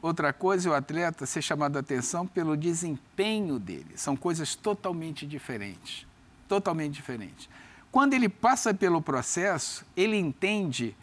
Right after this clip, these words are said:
que aquela chamada de atenção é pelo desempenho, não é pela pessoa. Isso é muito impo-, por isso que eu falo, não passou pelo processo inteiro. E aí se desligou e ficou com essa imagem e,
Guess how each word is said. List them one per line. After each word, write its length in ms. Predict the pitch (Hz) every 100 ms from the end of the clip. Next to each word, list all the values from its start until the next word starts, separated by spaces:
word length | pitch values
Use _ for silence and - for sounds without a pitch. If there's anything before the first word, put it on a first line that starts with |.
| -
que 80 | -
aquela 440 | 175 - 233 240 220
chamada 520 | 180 160 185 190 170
de 100 | 156
atenção 640 | 139 131 113 196 208 143 -
é 100 | 156
pelo 400 | 160 - 202 196
desempenho, 1080 | 165 160 220 247 202 214 196 - 196 202 175
não 140 | 156 165
é 100 | 185
pela 300 | 190 185 180
pessoa. 800 | - 156 - - 175 151 101 - - - - - - - -
Isso 260 | 214 233 214
é 40 |
muito 240 | 190 202 196
impo-, 260 | - -
por 180 | 175 190
isso 140 | 202 -
que 60 |
eu 40 | 190
falo, 380 | 175 147 120 160
não 140 | 208
passou 260 | 202 - 214
pelo 220 | 208 190
processo 500 | 180 151 175 175 151
inteiro. 380 | 135 147 151 104 - - - - -
E 100 | -
aí 360 | 165 160 165 170
se 140 | - 175
desligou 760 | 180 180 175 165 165 180 220 - -
e 160 | 170 175
ficou 380 | 180 170 165 170
com 100 | 160
essa 260 | 151 -
imagem 520 | 196 170 165 175 185 190
e, 300 | 214 226